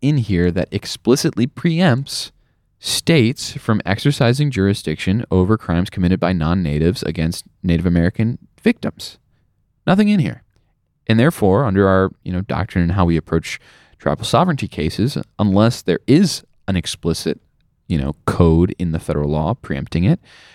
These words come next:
then we have to say that states exercise concurrent jurisdiction. And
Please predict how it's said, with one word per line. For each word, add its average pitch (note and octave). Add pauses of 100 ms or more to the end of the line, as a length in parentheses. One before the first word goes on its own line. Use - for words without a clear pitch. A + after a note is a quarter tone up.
(140)
then B2+
we C3+
have B2+
to -
say G#2
that G#2+
states -
exercise F2
concurrent -
jurisdiction. - (1040)
And E3